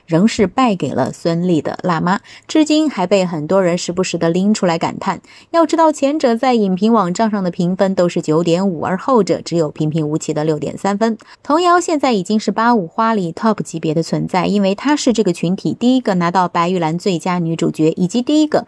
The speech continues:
二封白玉兰的女演员。杨幂、赵丽颖、刘诗诗等花呢，都未能企及到她的高度。此外，她的面相和气场极似章子怡，但即使是早已经登上过国际舞台的张娘娘，在电视剧的领域看到童瑶的获奖速度，也要羡慕一番。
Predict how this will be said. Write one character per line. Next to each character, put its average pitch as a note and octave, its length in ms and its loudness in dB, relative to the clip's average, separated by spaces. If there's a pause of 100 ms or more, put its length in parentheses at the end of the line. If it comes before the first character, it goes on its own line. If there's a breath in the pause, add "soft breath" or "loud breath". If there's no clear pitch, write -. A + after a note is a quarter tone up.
(200 loud breath)
二 C#4 200 2
封 G3 240 -2
白 F3+ 180 -2
玉 F3+ 100 2
兰 E3+ 180 -2
的 F3 220 -4
女 D#3+ 160 0
演 D#3+ 160 0
员。 C#3+ 180 -2 (540 loud breath)
杨 A#3+ 200 4
幂、 D4+ 200 4
赵 B3+ 160 0
丽 A3+ 180 2
颖、 F#3 60 0
刘 F3 160 2
诗 G#3+ 160 -2
诗 A3+ 120 0
等 E3 200 -2
花 F#3+ 180 0
呢， F3 140 -2
都 F#3 140 0
未 G3 180 2
能 E3 280 0
企 D#3+ 200 -4
及 D#3+ 120 -6
到 F3 220 -2
她 F#3+ 220 -4
的 - 80 -4
高 G#3+ 200 2
度。 B3 240 0
此 - 160 -6
外， B3 240 2
她 B3 140 -2
的 B3 80 0
面 C4+ 300 0
相 F3+ 180 0
和 F3+ 140 0
气 A#3 160 -4
场 E3 300 -4
极 D#3+ 260 -4
似 G3 220 -6
章 F3 260 -4
子 D#3+ 160 -4
怡， D3+ 240 -2 (380 loud breath)
但 E4+ 200 4
即 D4+ 160 0
使 B3+ 200 -2
是 C4 260 2
早 A#3+ 260 0
已 C4+ 160 2
经 G#3 200 0
登 A#3 200 2
上 A3 240 0
过 F#3+ 140 2
国 E3+ 240 2
际 A#3 160 0
舞 E3+ 100 -2
台 E3 200 -2
的 E3 80 2
张 A3 240 0
娘 E3+ 240 -2
娘， E3+ 200 -2
在 F3+ 220 0
电 F3+ 180 0
视 F3+ 140 0
剧 A3+ 160 2
的 G3 80 2
领 D3 180 -2
域 D3 120 0
看 F3+ 240 -2
到 E3 120 0
童 E3+ 220 -2
瑶 F#3 160 -2
的 F3+ 100 0
获 A#3+ 200 2
奖 E3 160 -4
速 B3 240 2
度， E3+ 180 0
也 C#3 80 -2
要 A#2 140 -2
羡 D#3+ 240 -4
慕 C#3 100 -6
一 - 140 -6
番。 C#3 240 -2